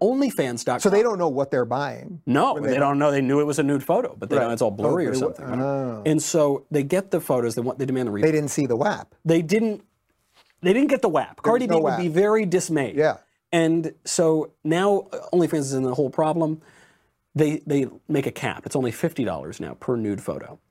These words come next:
Speaker 1: A-, and now the prostitutes on OnlyFans are very upset because th-, they previously were able to get a lot of money for their photos.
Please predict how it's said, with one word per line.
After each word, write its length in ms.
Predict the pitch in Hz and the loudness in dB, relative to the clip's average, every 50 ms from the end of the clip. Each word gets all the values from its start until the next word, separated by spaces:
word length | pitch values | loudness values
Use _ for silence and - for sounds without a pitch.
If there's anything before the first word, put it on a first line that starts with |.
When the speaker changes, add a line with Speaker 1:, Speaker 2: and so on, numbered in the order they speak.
| _ _ _ _ _ _ _ _ _ | _ _ _ _ _ _ _ _ _
Speaker 1:
A-, 140 | - 127 120 - 156 | -6 -4 -4 0 0
and 160 | 139 127 135 | 2 2 4
now 240 | 143 165 202 180 160 | 2 2 2 2 0
the 120 | 151 120 117 | 0 -2 -10
prostitutes 640 | - - - 247 269 - - 156 - 131 107 - - | -4 -2 -2 -2 -2 -4 -8 -6 -4 -4 -2 -2 -2
on 100 | 95 107 | -2 0
OnlyFans 640 | 147 214 269 262 190 - 107 80 67 78 87 - - _ _ | 0 0 0 0 -2 -4 -6 -8 -8 -14 -16 -16 -16 _ _
are 80 | 139 143 | -2 0
very 260 | 131 143 117 110 110 | 2 2 2 2 -2
upset 400 | 113 - - 311 320 - - _ _ _ _ - _ | -2 0 0 0 0 0 -4 _ _ _ _ -4 _
because 240 | 175 160 160 139 135 | 0 2 2 0 -2
th-, 160 | - - - _ _ | -10 -16 -20 _ _
they 180 | - 151 165 165 | -2 0 0 0
previously 640 | 160 - - - - 269 285 285 202 - - 143 135 | 0 -6 -4 0 0 2 2 2 0 0 -2 -4 -2
were 140 | 131 139 135 | 0 0 0
able 180 | 135 131 143 | 2 0 0
to 60 | 135 | -2
get 140 | 127 131 127 | -2 -2 -2
a 40 | 123 | 0
lot 160 | 117 117 120 | 0 0 0
of 80 | 117 120 | 0 0
money 200 | 143 175 226 226 | 0 0 0 0
for 120 | - 160 | 0 0
their 100 | 127 120 | -2 -2
photos. 360 | 113 - 226 240 170 120 - | 0 2 2 2 2 -2 -6